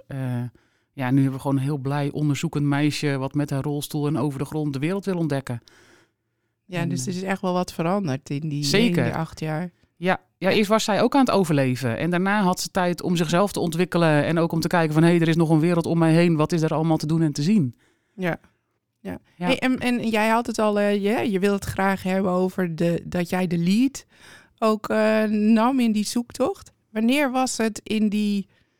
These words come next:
Speaker 2: in die beginperiode dat je dacht, en nu moet ik het heft in eigen handen gaan nemen?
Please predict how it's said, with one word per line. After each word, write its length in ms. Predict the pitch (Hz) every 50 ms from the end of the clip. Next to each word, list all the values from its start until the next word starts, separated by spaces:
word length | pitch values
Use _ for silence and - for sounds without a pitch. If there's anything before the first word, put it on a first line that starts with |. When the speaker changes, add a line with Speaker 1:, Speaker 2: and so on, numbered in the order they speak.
| _ _ _ -
Speaker 2:
in 100 | 208 208
die 120 | 196 196
beginperiode 960 | 175 208 196 - 226 247 247 233 - 214 214 208 202 202 202 202 202 190 190
dat 180 | 180 190 190 190
je 80 | -
dacht, 300 | 185 185 202 190 - -
en 120 | - 175 180
nu 120 | 202 220
moet 240 | 220 214 214 202 -
ik 240 | - 185 180 - - -
het 120 | - 180
heft 300 | 170 170 185 214 208 -
in 80 | - 190
eigen 280 | 185 185 190 175 - 180
handen 280 | 185 240 330 339 254
gaan 180 | - - - -
nemen? 300 | 135 - - - -